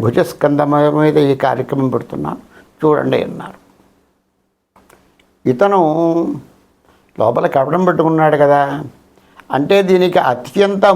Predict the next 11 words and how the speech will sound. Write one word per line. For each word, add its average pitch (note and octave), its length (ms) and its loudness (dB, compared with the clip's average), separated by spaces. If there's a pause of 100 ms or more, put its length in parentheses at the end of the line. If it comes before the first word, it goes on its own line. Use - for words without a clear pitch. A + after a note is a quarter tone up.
మూర్ఖుడు G3 540 2
కావాలి E3+ 420 4
అని C3+ 100 -4 (200)
ఈ - 100 2
లోపల D#3+ 320 2
భావం, C#3 240 -2 (600)
అత్యంత F3 500 -2 (140)
పండితుడు F3 460 2 (120)
ఆయనకి F3 340 0
చెప్పాడు, C3+ 360 -2 (760)
అత్యంత G3+ 460 0